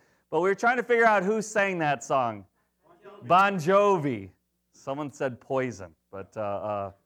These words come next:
Bon Jovi, of course. Um, amazing John Bon Jovi. Okay. But, uh, um, you know, the world needs love. Amen? Uh, but so often our experience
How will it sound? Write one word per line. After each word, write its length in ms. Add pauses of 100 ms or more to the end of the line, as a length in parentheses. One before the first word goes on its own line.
(120)
Bon 260
Jovi, 540
of 140
course. 560 (680)
Um, 440 (400)
amazing 500
John 420 (200)
Bon 200
Jovi. 380 (340)
Okay. 280 (580)
But, 160
uh, 400
um, 160
you 80
know, 220
the 160
world 800 (640)
needs 440
love. 340
Amen? 460 (1300)
Uh, 220
but 180
so 240
often 560
our 180
experience 1160